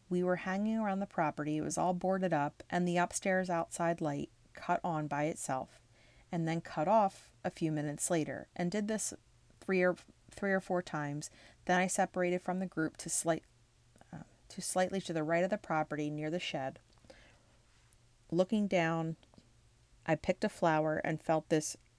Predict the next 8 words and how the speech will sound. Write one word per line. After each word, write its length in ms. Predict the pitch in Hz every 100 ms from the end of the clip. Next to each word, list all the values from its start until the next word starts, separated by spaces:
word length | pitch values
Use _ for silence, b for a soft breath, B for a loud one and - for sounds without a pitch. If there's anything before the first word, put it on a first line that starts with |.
| _ -
overwhelmingly 1040 | 170 175 180 180 170 170 165 160 156 156 156
sense 360 | - 156 151
of 300 | - 147 143
'Get 220 | 160 151
the 60 | 165
hell 260 | - 156 147
out 200 | 143 147
of, 180 | 147